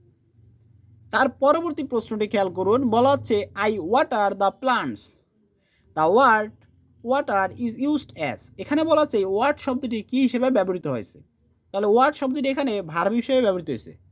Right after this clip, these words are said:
কেন? আমরা জানি সাবজেক্টের পরে কার অবস্থান? ভার্বের অবস্থান। তো অবশ্যই ওয়াটার শব্দটি এখানে ভার্ব। তাহলে ওয়াটার শব্দটি দুটি হতে পারে, ভার্ব হতে পারে, নাউন হতে পারে। যদি কোনো সেন্টেন্সের দেখেন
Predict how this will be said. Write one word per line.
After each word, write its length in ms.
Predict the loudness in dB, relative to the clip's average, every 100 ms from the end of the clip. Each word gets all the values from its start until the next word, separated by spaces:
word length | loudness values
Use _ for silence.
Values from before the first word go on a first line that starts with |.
| _ _ _
কেন? 160 | 0 2 2 0 _ _
আমরা 280 | 0 2 2
জানি 260 | 2 0 -2
সাবজেক্টের 760 | -6 -6 -6 -4 -4 -4 -4
পরে 220 | 2 2
কার 240 | 2 0 0
অবস্থান? 420 | -2 -6 -12 -12 _ _ -8
ভার্বের 300 | -2 0 2
অবস্থান। 440 | 0 -2 -6 -10 -10 _ _ _
তো 60 | 0
অবশ্যই 400 | 0 0 0 0
ওয়াটার 300 | 2 0 -4
শব্দটি 340 | -6 -4 -4
এখানে 220 | -2 -2
ভার্ব। 340 | -2 -4 -8 -12 _ _ _ _ _ _ _ _ _ _
তাহলে 140 | 0 4
ওয়াটার 380 | 4 4 2 0
শব্দটি 320 | -2 -2 -2
দুটি 280 | -2 -2 -2
হতে 140 | 0
পারে, 140 | -2
ভার্ব 320 | -2 -2 0 0
হতে 180 | 0
পারে, 160 | 0 2
নাউন 260 | 4 2 2
হতে 160 | -2
পারে। 260 | -4 -6 -12 _ _ _ _ _
যদি 300 | 0 0 2
কোনো 260 | 0 0 0
সেন্টেন্সের 680 | -2 -4 -2 -2 0 2 2 0 _ -18 -6
দেখেন 540 | -4 -4 -4 -6